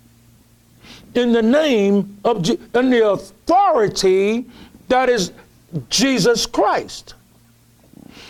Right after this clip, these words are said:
They will, they will, those who believe in the name of Jesus Christ will cast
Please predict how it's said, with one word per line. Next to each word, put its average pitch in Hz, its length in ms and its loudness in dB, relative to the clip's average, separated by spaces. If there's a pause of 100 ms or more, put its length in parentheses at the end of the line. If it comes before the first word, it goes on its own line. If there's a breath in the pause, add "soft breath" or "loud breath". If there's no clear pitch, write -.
(520 loud breath)
They 254 420 2
will, 220 920 2 (2750)
they 269 240 2
will, 262 840 0 (1400)
those 254 400 0
who 233 100 2
believe 185 800 0 (2250 loud breath)
in 226 160 2
the 233 100 4
name 247 320 2
of 214 120 2
Jesus 214 380 0
Christ 277 540 -2 (240 loud breath)
will 247 880 2 (380)
cast 226 480 0